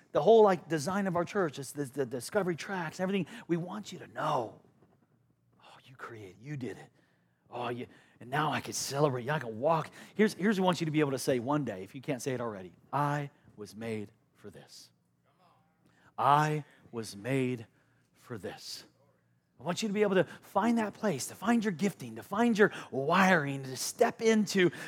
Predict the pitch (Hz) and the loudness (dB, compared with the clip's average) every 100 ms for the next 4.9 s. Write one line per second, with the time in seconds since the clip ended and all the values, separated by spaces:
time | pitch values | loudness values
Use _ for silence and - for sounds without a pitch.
0 | - 143 - 240 254 220 214 196 175 165 | -4 -4 4 6 8 6 4 4 4 0
1 | - 208 180 156 156 151 151 - 269 226 | 2 2 2 0 2 2 4 8 10 10
2 | 185 160 165 175 175 - - 202 196 247 | 8 6 6 8 6 6 -4 0 4 8
3 | 262 247 226 247 269 - 247 240 - - | 8 8 6 6 4 4 2 2 2 0
4 | 277 - - 214 226 240 269 262 226 | 4 4 2 4 6 8 6 4 -10